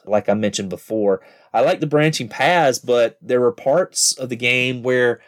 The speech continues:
I didn't get to go to certain areas and I couldn't backtrack.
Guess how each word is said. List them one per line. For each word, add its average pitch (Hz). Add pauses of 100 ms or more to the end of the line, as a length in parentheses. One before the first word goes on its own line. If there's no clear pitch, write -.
(180)
I 131
didn't 143
get 147
to 120
go 127
to 123
certain 120
areas 120
and 110
I 107
couldn't 123
backtrack. 104